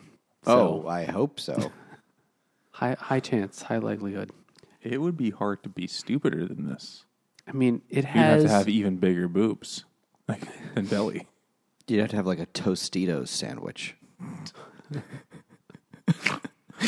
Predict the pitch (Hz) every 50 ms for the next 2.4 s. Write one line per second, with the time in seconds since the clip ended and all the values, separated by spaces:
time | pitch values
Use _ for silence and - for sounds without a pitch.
0 | 214 - - - - 151 143 - - - - - 131 123 - 127 117 - - -
1 | 143 139 131 117 110 - - - - 131 - - 98 110 95 90 98 - - 95
2 | 92 92 95 101 120 - - -